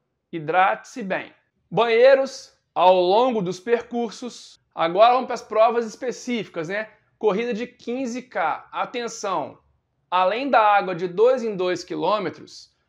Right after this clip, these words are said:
vai ter isotônico no K M sete e doce também. Esponja com água pra dar aquela refrescada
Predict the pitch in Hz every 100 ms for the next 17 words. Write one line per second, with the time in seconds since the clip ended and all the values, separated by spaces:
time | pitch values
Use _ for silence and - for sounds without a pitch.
0 | _ 165 190 190 214 160 - _ _ _
1 | 220 277 311 277 269 - 240 262 262 254
2 | 233 220 220 185 190 190 247 - - 175
3 | 147 151 - 208 - _ _ 190 226 175
4 | 202 269 302 302 349 311 220 180 117 -
5 | _ 262 285 - 220 285 320 262 277 247
6 | 220 220 196 175 202 196 202 226 214 202
7 | 233 240 254 220 - 208 175 147 -